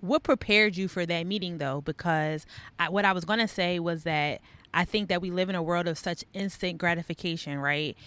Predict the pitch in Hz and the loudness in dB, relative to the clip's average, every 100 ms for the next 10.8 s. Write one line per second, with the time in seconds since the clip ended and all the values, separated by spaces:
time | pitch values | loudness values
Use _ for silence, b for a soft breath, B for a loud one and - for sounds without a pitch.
0 | B B - 175 127 180 196 - - 190 | B B -2 0 0 0 -2 -6 -4 -2
1 | 185 180 180 196 202 208 185 180 170 180 | 0 -2 -4 0 2 2 0 -2 0 2
2 | 170 160 165 - 190 196 180 202 196 196 | 2 0 -2 -2 0 0 4 4 4 0
3 | - 202 202 220 208 196 190 190 180 175 | -6 -4 -2 2 2 4 2 2 0 0
4 | 170 165 160 139 143 160 175 170 B B | 0 0 2 2 0 -2 -4 -8 B B
5 | - 190 175 180 175 180 175 - 190 185 | -2 -2 0 -2 -2 -4 -6 0 2 2
6 | 185 175 156 160 165 165 170 165 160 - | 0 -4 -4 -4 0 0 2 2 2 0
7 | 156 170 165 170 160 156 156 156 160 147 | -2 0 0 -2 -2 0 0 0 -2 -2
8 | 147 - 170 160 147 B B 190 202 214 | -4 -4 -2 -2 -2 B B 2 4 6
9 | 208 - 190 - 196 190 175 - 220 208 | 4 2 -4 -4 -2 -2 -2 -2 0 0
10 | 185 - 185 170 165 156 170 156 | -2 -2 -2 -2 -6 -2 -2 -2